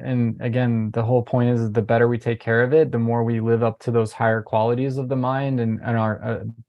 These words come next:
connect to ourselves, the more effective we'll be in our work and our business. And, you know, in the world today, it's all about dog eat dog and,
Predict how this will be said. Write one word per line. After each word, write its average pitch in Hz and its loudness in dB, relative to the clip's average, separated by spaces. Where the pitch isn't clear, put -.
connect 117 -2
to 120 4
ourselves, 113 0
the 117 -4
more 113 2
effective 110 -4
we'll 107 0
be 110 -2
in 107 -2
our 101 -2
work 104 -4
and 104 -6
our 101 -6
business. 101 -6
And, 107 -6
you 117 -2
know, 107 -2
in 107 -2
the 107 0
world 110 0
today, 110 0
it's 104 -4
all 107 0
about 101 -2
dog 117 2
eat 113 -2
dog 113 2
and, 107 -4